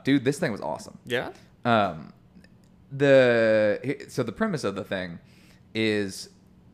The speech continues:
Speaker 1: uh, the, the main character, I honestly, I think her name's Selena. I don't know how to say it.
Speaker 2: Okay.
Speaker 1: Let me spell it for you. It's C E L A E N A.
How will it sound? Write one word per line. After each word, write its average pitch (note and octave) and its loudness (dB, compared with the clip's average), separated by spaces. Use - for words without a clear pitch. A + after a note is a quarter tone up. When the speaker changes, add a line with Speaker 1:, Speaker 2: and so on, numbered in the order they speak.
Speaker 1:
uh, D#2+ -2
the, A2 0
the A2 -6
main C#3 -6
character, A#2+ -4
I A#2+ 0
honestly, C3+ -4
I A2+ -6
think C3 -8
her C#3 0
name's A2+ -2
Selena. G#2 -4
I G#2+ 0
don't G2+ -4
know F2 -6
how G2+ -8
to - -10
say - -10
it. - -16
Speaker 2:
Okay. A2+ -8
Speaker 1:
Let - 0
me C#3 0
spell G#2+ 0
it - -6
for C#3+ -2
you. D#3 -2
It's A2+ -6
C - -6
E A#2 -4
L G#2+ 0
A G#2 -2
E G2+ -8
N F#2+ -6
A. E2 -10